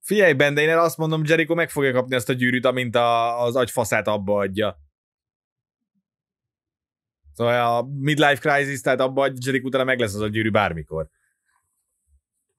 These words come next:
Még akkor is, hogyha Vince addig mondjuk elpatkol, de akkor is.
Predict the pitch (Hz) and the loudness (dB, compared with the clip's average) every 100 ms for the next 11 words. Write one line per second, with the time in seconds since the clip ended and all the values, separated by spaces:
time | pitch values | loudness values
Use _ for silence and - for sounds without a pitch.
0 | _ _ _ _ _ 123 151 151 143 135 | _ _ _ _ _ 2 2 2 0 0
1 | 127 117 123 135 127 113 117 113 107 98 | -2 0 2 2 0 -2 0 -2 -2 -12
2 | 113 113 - 110 104 101 - 107 95 85 | -16 -18 -12 -4 -2 -2 -4 -4 -2 -4
3 | 78 90 87 98 90 - 78 73 - | -6 -8 -2 -2 -2 -6 -8 -8 -14